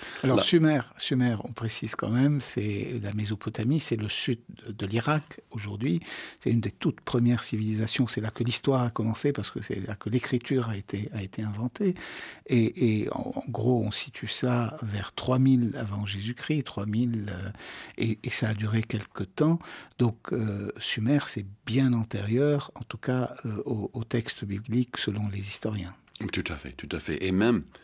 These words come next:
Speaker 2: le sumérien, c'est bien antérieur, euh, à nos sources paléo-babyloniennes. Paléo-babylonienne,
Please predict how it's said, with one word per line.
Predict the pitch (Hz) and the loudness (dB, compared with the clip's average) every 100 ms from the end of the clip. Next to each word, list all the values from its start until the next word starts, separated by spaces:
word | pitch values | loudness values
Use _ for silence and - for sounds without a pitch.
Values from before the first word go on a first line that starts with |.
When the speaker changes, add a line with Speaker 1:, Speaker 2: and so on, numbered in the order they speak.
| - - - _ - | -20 -20 -20 _ -10
Speaker 2:
le | 92 | -6
sumérien, | 92 104 95 90 95 101 | -4 -2 0 0 -2 -2
c'est | - | -2
bien | 82 87 | -2 0
antérieur, | 82 78 80 73 76 85 90 95 - | -2 -4 -6 -4 -2 -2 -4 -8 -14
euh, | 71 - _ - | -14 -16 _ -8
à | 82 | -4
nos | 78 78 | -4 -6
sources | - 85 - - - _ | -6 -4 -4 -8 -12 _
paléo-babyloniennes. | - 90 78 67 73 73 69 65 60 - _ - - - - _ | -4 -2 -2 -2 -6 -4 -6 -6 -8 -10 _ -20 -20 -20 -20 _
Paléo-babylonienne, | - 107 113 85 80 73 73 69 67 82 98 71 | -4 2 4 4 2 -2 -4 -2 0 2 0 -4